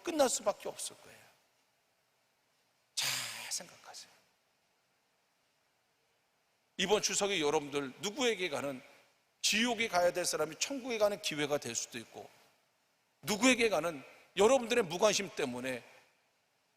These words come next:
지옥에 가는 날이 될 수도 있습니다. 하나님이 우리를 사랑하시고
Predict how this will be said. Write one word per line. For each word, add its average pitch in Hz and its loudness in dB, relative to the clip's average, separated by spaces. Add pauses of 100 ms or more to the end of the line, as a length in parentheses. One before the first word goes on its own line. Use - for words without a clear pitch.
(220)
지옥에 175 -2
가는 131 -6
날이 107 -10
될 110 -14
수도 117 -10 (280)
있습니다. - -6 (1400)
하나님이 196 -4
우리를 151 -4
사랑하시고 120 -6